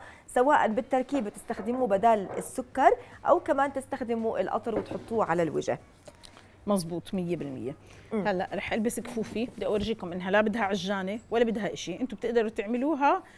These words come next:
Speaker 2: بإيدكم. خلص، على السريع السريع. آه، رح يلزمنا فيها طحين، وأنا أكيد مستعملة طحين الفاخر من المطاحن الكويتية.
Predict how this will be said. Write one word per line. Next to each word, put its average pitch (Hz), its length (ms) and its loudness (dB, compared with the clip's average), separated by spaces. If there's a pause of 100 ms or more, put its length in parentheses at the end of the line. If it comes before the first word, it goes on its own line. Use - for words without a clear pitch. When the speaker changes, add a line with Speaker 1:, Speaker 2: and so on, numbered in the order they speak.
(240)
Speaker 2:
بإيدكم. 185 460 -2 (300)
خلص، - 720 0
على 233 140 6
السريع 214 440 0
السريع. 151 360 -4 (640)
آه، 196 240 6
رح 208 200 0
يلزمنا 277 440 6
فيها 208 320 -2
طحين، 208 460 -4 (360)
وأنا - 200 -2
أكيد 208 260 -2
مستعملة 190 520 -2
طحين 185 460 -4 (100)
الفاخر 214 580 0
من 220 300 0
المطاحن 185 560 -6
الكويتية. 175 680 -6